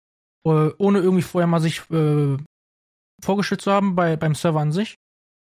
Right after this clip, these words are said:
Äh, da kann man einfach so connecten, da wird alles locker genommen, da werden auch Sachen so umschrieben, so. Und im Midcore-Bereich ist das so, da hast du eine, da hast du ein weites System hinter, meistens, und, äh, dann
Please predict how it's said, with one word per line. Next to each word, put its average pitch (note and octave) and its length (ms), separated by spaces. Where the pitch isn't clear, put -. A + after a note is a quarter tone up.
Äh, D3+ 120
da D3 100
kann D#3 160
man D#3+ 100
einfach C#3+ 160
so E3 120
connecten, F#3 580
da C#3 380
wird - 180
alles D#3 340
locker E3 300
genommen, D#3 460
da - 360
werden D#3 260
auch D3 120
Sachen D#3 340
so D3 220
umschrieben, D#3+ 440
so. E3+ 220
Und E3 200
im D#3 100
Midcore-Bereich D#3 1200
ist D3+ 160
das D3 200
so, C#3+ 260
da C#3 180
hast D#3+ 240
du E3 60
eine, D3+ 280
da C#3+ 240
hast - 140
du D#3 60
ein C3+ 60
weites F#3 300
System F3 400
hinter, E3+ 420
meistens, F3 640
und, D#3+ 380
äh, D3+ 260
dann C#3+ 380